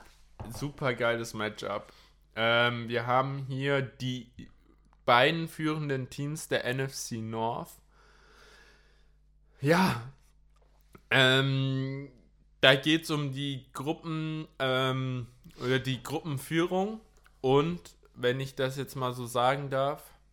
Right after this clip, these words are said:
vermeintlich auch schon um die Playoff-Teilnahme. Weil der, der hier gewinnt,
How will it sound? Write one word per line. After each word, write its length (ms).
vermeintlich 840
auch 200
schon 260
um 280
die 100
Playoff-Teilnahme. 1120
Weil 240
der, 320
der 200
hier 220
gewinnt, 680